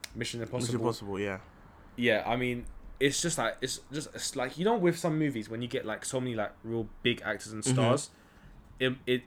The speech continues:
Speaker 1: some, sometimes it just doesn't work. It
Speaker 2: Yeah.
Speaker 1: just, it's just, there's just too much greatness. You know what I
Speaker 2: Mm-hmm.
Speaker 1: mean?
Speaker 2: Yeah.
Speaker 1: But it, which, it sounds stupid, but, like,
Speaker 2: It makes
Speaker 1: it makes
Speaker 2: sense.
Speaker 1: sense. But with this film, it's just, it's perfect.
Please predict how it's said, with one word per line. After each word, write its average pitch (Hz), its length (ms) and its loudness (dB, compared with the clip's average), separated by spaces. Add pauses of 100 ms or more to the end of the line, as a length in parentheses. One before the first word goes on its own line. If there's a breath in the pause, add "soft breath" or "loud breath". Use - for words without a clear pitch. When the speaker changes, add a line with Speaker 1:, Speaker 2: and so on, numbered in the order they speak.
Speaker 1:
some, 165 300 4
sometimes 143 360 2
it 113 60 2
just 123 140 -4
doesn't 107 280 -6
work. 113 240 0
It 110 60 -6
Speaker 2:
Yeah. 110 160 2
Speaker 1:
just, 92 260 -2
it's 110 120 -6
just, - 260 -6
there's 131 120 4
just 135 160 -2
too 170 120 4
much 139 200 0
greatness. - 640 0
You - 100 0
know 120 60 2
what 117 60 2
I - 40 2
Speaker 2:
Mm-hmm. 110 100 2
Speaker 1:
mean? 90 100 -6 (140)
Speaker 2:
Yeah. 113 200 4 (420)
Speaker 1:
But 117 260 2
it, 131 100 2
which, 143 160 2
it 143 160 0
sounds 170 220 8
stupid, 160 440 2
but, 98 120 -2
like, 98 160 -4 (120)
Speaker 2:
It 127 160 2
makes 120 280 4
Speaker 1:
it 123 40 2
makes 107 200 0
Speaker 2:
sense. 98 240 -8
Speaker 1:
sense. - 60 -18 (420 loud breath)
But 143 100 4
with 151 200 6
this 170 180 4
film, 151 320 4 (100)
it's - 400 -6 (240)
just, - 240 -6
it's - 100 -10
perfect. - 680 -10